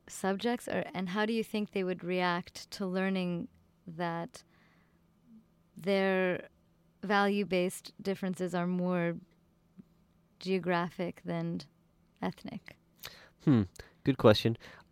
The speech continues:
Speaker 2: Uh, I don't really necessarily have sub-, subjects per se. I mean,
Speaker 1: Ah.
Speaker 2: I'm in, I'm in contact with people back there. I haven't managed to put, uh, funding together to actually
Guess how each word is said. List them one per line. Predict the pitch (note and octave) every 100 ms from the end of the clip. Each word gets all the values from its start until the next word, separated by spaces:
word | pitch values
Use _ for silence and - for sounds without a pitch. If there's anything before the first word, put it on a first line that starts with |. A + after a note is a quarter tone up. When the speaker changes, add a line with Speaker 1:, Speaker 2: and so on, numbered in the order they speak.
| _
Speaker 2:
Uh, | A#2+ A2+ A2 G2+ - _ -
I | C3+
don't | E3
really | D#3+ D#3+
necessarily | B2+ A#2+ - - A#2+ G#2+
have | G#2
sub-, | - F#2+ -
subjects | - A2+ A2 A#2+ -
per | B2
se. | A2 G#2+ A2+ -
I | G#2+
mean, | G#2
Speaker 1:
Ah. | G#2+
Speaker 2:
I'm | G#2+
in, | - _ _ -
I'm |
in | A#2 A2+
contact | A2+ A2 A#2 A2
with | A2+ -
people | A2+ A2+ A2 - _ -
back | G2+ G#2+
there. | G#2 G2+ -
I | G#2
haven't | A#2+ A2+ - - -
managed | G#2+ G2+ G#2 - - _ -
to | -
put, | - G#2 - F#2+
uh, | F2+ F#2+ -
funding | - G#2+ G#2 G#2
together | G#2 F#2+ F#2+ G2+
to | - G2+
actually | G2+ F#2+ - G2 F#2